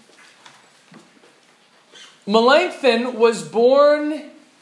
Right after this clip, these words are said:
in Germany to religious parents on February sixteenth, fourteen ninety-seven.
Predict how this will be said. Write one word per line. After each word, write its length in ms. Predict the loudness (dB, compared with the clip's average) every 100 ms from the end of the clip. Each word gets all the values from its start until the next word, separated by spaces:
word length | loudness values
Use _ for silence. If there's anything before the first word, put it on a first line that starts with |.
| _ _ _ _ -4
in 280 | -4 -4
Germany 800 | -4 0 2 2 0 -4 -8 -16 -20 _ _ _ _ _ -20 -20 -20 _ _ _ -12
to 560 | -4 -2 -2 -4 -6 -8
religious 800 | -6 -2 -2 -2 -6 -8 -10 -14 -18
parents 840 | -4 -2 0 -2 -6 -14 -16 -18 -20 -20 -20 _ _ _ -20 -20 _ _
on 120 | -6 -4
February 560 | -2 -2 -2 -2 -2
sixteenth, 960 | -6 -8 -8 -10 -14 -8 -6 -6 -8 -16
fourteen 1600 | -20 -20 -20 -6 -2 -2 -4 -12 -14 -10 -6 -6 -6 -10 -10 -6
ninety-seven. 1040 | -4 -2 -4 -10 -12 -4 -2 -2 -6 -14